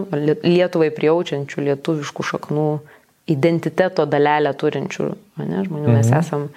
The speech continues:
Speaker 1: tikrai daugiau negu šitie šešiasdešimt keturi tūkstančiai kvadratinių <laughs> kilometrų. Em,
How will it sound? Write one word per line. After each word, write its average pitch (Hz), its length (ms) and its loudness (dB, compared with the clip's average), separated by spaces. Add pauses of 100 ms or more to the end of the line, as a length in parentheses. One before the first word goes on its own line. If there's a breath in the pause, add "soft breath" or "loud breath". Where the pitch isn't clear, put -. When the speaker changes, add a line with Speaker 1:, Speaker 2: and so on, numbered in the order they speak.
(440 loud breath)
Speaker 1:
tikrai 165 300 2
daugiau 156 320 2
negu 143 400 0
šitie 143 460 0 (500)
šešiasdešimt 147 760 -2
keturi 151 300 0
tūkstančiai 151 580 -4
kvadratinių 147 640 0
<laughs> 196 300 2
kilometrų. 190 680 2 (640 loud breath)
Em, - 480 -2